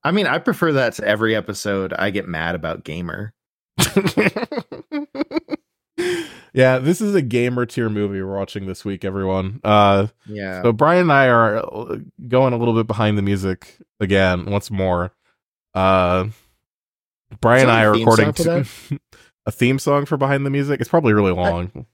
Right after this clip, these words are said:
Speaker 2: Let's see.
Speaker 1: it's probably really long and stupid.
Speaker 2: Yeah.
Speaker 1: Wouldn't it
Speaker 2: Let's
Speaker 1: be funny
Speaker 2: see.
Speaker 1: if it was, like, a really bad song for Behind the Music?
Speaker 2: I'm, I'm, uh, I've got my top men on the case right now.
Speaker 1: Who,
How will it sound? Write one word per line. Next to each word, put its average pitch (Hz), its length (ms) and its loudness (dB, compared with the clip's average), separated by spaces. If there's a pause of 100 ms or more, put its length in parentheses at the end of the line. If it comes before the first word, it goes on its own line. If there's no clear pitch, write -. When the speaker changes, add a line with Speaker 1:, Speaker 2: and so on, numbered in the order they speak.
Speaker 2:
Let's 113 160 -4
see. 107 120 -2
Speaker 1:
it's 92 60 2
probably 127 200 2
really 87 240 -2
long 85 260 -10
and 82 100 -16
stupid. 78 380 -12
Speaker 2:
Yeah. 92 260 -6 (1500)
Speaker 1:
Wouldn't 135 200 0
it 196 60 2
Speaker 2:
Let's 220 120 2
Speaker 1:
be 110 60 2
funny 117 160 2
Speaker 2:
see. 123 40 2
Speaker 1:
if 127 80 0
it 135 60 2
was, 120 120 0
like, 123 100 0
a 110 60 2
really 104 320 0
bad 82 420 -4
song 92 320 -6
for 127 140 -4
Behind 104 320 -4
the 98 80 -6
Music? 98 400 -8 (580)
Speaker 2:
I'm, 104 240 -6
I'm, 98 380 -2
uh, 95 360 0
I've 95 140 0
got 117 140 4
my 98 260 4 (140)
top 104 240 2
men 92 240 4
on 87 100 0
the 90 80 -4
case 87 380 -4
right 95 160 -2
now. 90 320 -6 (1120)
Speaker 1:
Who, 151 160 0